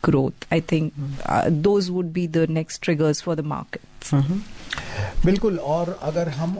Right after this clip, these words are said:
Speaker 2: ऐसे बात करें तो हमारा बजट भी आने वाला है। अब एक तरीके से कहें कि हर दिन के साथ काउंटडाउन बजट का शुरू हो चुका है। इस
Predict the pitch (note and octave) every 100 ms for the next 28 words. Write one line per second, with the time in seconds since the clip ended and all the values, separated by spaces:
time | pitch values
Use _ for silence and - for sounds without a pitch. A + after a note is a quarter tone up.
0 | - B2 C3 F3 C#3 C3+ D3 C#3+ E3 C#3+
1 | B2 B2+ D3 G2 G#2+ A2+ C3 - A#2 D3+
2 | B2+ A2 A2+ G#2 G#2+ G#2 B2 C#3 G#2 G2+
3 | G2 A2 G#2+ A2+ G#2+ - G#2 A#2 A#2 A2+
4 | G2+ G2 A2 A2 - G#2 G#2 - G2+ G2+
5 | G#2 A2 G#2+ F#2+ F#2+ G2+ G#2+ G2 - A#2
6 | F#2 F#2 F#2 F#2 F2+ F#2 F#2 - G2+ B2
7 | G2+ - A#3 -